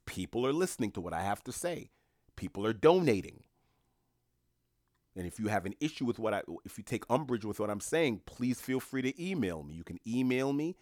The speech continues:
if you already have my email, or you can email, email me at whose world is this two one at gmail dot com. Feel free. We can have this convo.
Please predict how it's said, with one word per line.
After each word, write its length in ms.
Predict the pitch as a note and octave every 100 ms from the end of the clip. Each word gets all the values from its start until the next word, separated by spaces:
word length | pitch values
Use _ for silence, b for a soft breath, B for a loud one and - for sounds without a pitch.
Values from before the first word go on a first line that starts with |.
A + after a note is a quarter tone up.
| b
if 160 | - F2
you 100 | E2+
already 200 | E2 D#2+
have 180 | E2+ F2
my 160 | F2+ F2+
email, 380 | F#2 F#2+ G#2 A2
or 160 | A#2
you 120 | B2+ C3
can 240 | B2 B2
email, 500 | C3 B2+ C3 C3 C3 -
email 340 | A#2 B2+ A#2+ B2
me 160 | A#2+
at 120 | A2+ A2+ b b
whose 420 | - B2 B2+ A#2+ G2
world 460 | G2 A#2 A#2 G#2+ G2
is 280 | A2 A2+ F#2 E2
this 320 | G2+ G#2+ - - _ -
two 180 | -
one 500 | A#2+ G2+ G2+ G2 G#2 -
at 220 | F#2 -
gmail 480 | F2+ F2+ G2+ G2 G#2+
dot 220 | G#2+ A#2
com. 360 | - D3 D3+ - b b
Feel 240 | - - A#3+
free. 400 | - B3 A3 D#3 _ _ _ _ _ _ _ _ _
We 120 | - A3
can 120 | G3+
have 300 | F#3+ G#3 F3
this 140 | C#3+
convo. 580 | - F3+ G3+ A#2+ D#2+ F2